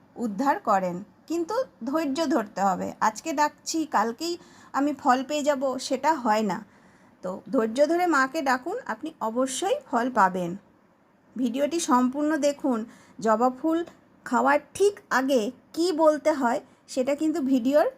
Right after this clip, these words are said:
মাঝখানে আছে, তাই ভিডিওটা সম্পূর্ণ দেখুন। আর কমেন্টে লিখুন, "জয় কৃষ্ণকালী মায়ের জয়, জয় সোনা মায়ের জয়, জয় মঙ্গলা মায়ের জয়।" কৃষ্ণকালী মা জাগ্রত,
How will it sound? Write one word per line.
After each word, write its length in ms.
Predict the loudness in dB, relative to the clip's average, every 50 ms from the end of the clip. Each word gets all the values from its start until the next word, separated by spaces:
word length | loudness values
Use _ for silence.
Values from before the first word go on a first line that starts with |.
| _ _ _ _ _ _ -12 -6
মাঝখানে 500 | -6 -6 -6 -6 -6 -4 -2 0 0 0
আছে, 440 | 0 0 0 0 0 0 0 0 -4 -8 -16 -20 _ -6
তাই 140 | -2 0 0
ভিডিওটা 420 | 2 2 2 2 2 2 2 0
সম্পূর্ণ 640 | -2 0 2 2 4 4 4 2 2 0 2 2 0
দেখুন। 540 | 2 2 2 0 2 0 -2 -2 -2 -4 -8 -12 _ _ _ _ _ _ _ _ _ _ _ _ _ _ _ _ _ _ _ _ -20 -20 -20 -18 -6
আর 260 | 0 2 2 2 0 -2 -8 -6
কমেন্টে 480 | -6 -2 0 2 2 2 2 2 0
লিখুন, 500 | 0 0 -2 -2 0 -2 -2 0 0 -2
"জয় 260 | 0 0 0 0 0 -2 -2
কৃষ্ণকালী 640 | -4 -4 -4 -2 -2 -2 0 2 0 0 2 2
মায়ের 360 | 2 2 2 0 0 -2 -4 -2
জয়, 280 | -2 -2 -2 -2 -2
জয় 260 | -2 0 0 0 0
সোনা 340 | 0 -2 -2 -2 0 0 0
মায়ের 340 | 2 0 0 0 -2 -4 -4
জয়, 300 | -2 0 0 -2 -2 -2
জয় 220 | 0 2 2 2
মঙ্গলা 500 | 2 2 0 0 0 -2 0 0 0 0
মায়ের 360 | 0 0 -2 -2 -2 -2 -2 -2
জয়।" 300 | -2 -2 -2 -2 -4 -10 -14 _ _ -20 -20 -20 -20 -20 -20 -12 -6
কৃষ্ণকালী 580 | -6 -4 -2 -2 -2 0 2 2 0 0 0
মা 280 | 0 0 0 0 0 0 -2
জাগ্রত, 600 | 0 0 2 0 0 -2 0 0 0 0 2 -2